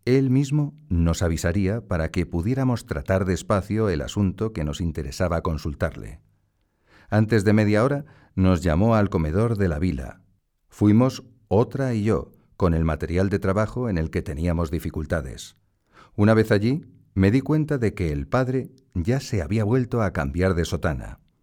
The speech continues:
Ahora llevaba otra vez la vieja, la de andar por casa. Alguna vez ha comentado Escrivá que,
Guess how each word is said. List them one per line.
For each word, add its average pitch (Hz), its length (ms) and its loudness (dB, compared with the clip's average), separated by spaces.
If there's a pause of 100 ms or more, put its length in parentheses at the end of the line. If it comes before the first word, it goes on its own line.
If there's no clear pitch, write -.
(480)
Ahora 95 360 0
llevaba 107 400 2
otra 95 220 0
vez 110 200 -2
la 101 100 0
vieja, 90 480 -4 (320)
la 98 180 0
de 87 120 2
andar 82 300 -2
por 110 180 -4
casa. - 440 -10 (800)
Alguna 117 340 4
vez 123 320 0
ha 107 140 0
comentado 92 560 2
Escrivá 82 560 0
que, 73 360 -4